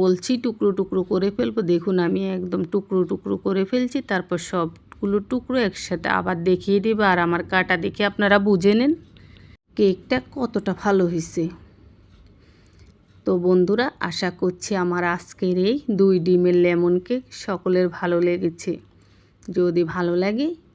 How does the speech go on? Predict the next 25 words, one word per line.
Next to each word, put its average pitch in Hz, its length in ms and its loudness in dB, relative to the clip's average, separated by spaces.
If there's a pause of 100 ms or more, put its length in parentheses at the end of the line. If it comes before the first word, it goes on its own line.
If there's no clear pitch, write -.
(720)
আবারও 180 300 0 (120)
বলছি, 202 280 0 (180)
যারা 175 180 2 (100)
YouTube 180 320 -4 (100)
থেকে 185 200 -2
দেখছেন 196 460 -2 (120)
বা 185 80 -2 (120)
যারা 175 200 -2 (120)
Facebook 185 540 -2
পেজ 180 180 0 (140)
থেকে 185 260 -2
দেখছেন, 220 480 0 (960)
সকলে 170 560 -2 (120)
আপনাদের 185 380 -4 (140)
বন্ধুদের 180 500 2 (100)
সাথে 233 340 -2 (1300)
ভিডিওটা 185 600 0 (120)
শেয়ার 185 260 2 (120)
করবেন, 175 340 -4 (1000)
আর 180 80 -2 (140)
লাইক 165 220 -2 (140)
কমেন্ট 202 340 -2 (120)
করে 233 220 0 (280)
আমাকে 175 320 -4 (120)
সাপোর্ট 180 360 -4